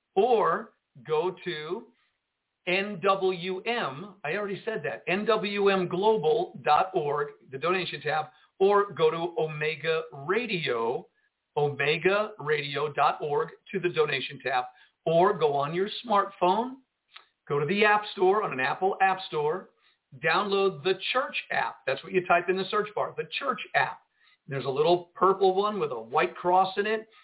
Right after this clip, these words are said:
You, you get that, you open that up, you download it, open it up, and it tells you, "Find your ministry." You type in New Wine Ministries, and it's the only one there. And you could proceed that way.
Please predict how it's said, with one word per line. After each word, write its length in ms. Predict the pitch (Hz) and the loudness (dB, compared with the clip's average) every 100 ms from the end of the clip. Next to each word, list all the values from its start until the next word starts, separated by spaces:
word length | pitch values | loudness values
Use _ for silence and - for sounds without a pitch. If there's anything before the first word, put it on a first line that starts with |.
| _ | _
You, 180 | 123 127 117 | -12 -12 -12
you 160 | 131 120 | -14 -4
get 220 | 147 151 | -2 -2
that, 100 | - | -4
you 160 | 143 - | -4 0
open 280 | 156 170 165 | 2 2 0
that 180 | 165 | 2
up, 240 | 170 220 - | 2 2 -2
you 120 | 127 | -8
download 420 | 123 175 170 202 | -6 -4 0 0
it, 80 | 196 - | 0 -2
open 220 | 143 160 | -4 -4
it 100 | 160 | 0
up, 260 | 202 - - _ _ - | 2 0 -6 _ _ -8
and 120 | 143 | -6
it 160 | 131 - | -6 -6
tells 200 | 147 135 | -6 -6
you, 120 | 139 - | -6 0
"Find 280 | 143 160 143 | 0 0 -4
your 140 | 156 | -6
ministry." 480 | 160 196 196 220 220 | -4 -4 -4 -6 -6
You 80 | 139 | -4
type 240 | 147 151 | -4 -2
in 140 | 147 151 | -4 -6
New 140 | 165 | -6
Wine 360 | 156 165 165 160 | -2 -2 -2 -2
Ministries, 640 | 175 214 214 247 269 277 - _ _ _ _ | -2 -2 -4 -6 -8 -10 -16 _ _ _ _
and 380 | 156 156 160 156 - _ _ _ | 4 4 4 0 -10 _ _ _
it's 160 | 185 - 170 | -6 -6 -2
the 80 | |
only 240 | 151 143 147 | 0 0 -2
one 240 | 139 151 | 0 2
there. 260 | 220 240 - _ _ _ - | 2 -2 -6 _ _ _ -6
And 140 | 139 139 | -2 -2
you 80 | |
could 160 | 135 - | -4 -4
proceed 440 | 147 143 143 143 | 0 0 0 0
that 220 | 147 151 143 | 4 4 4
way. 260 | 127 117 | 0 -2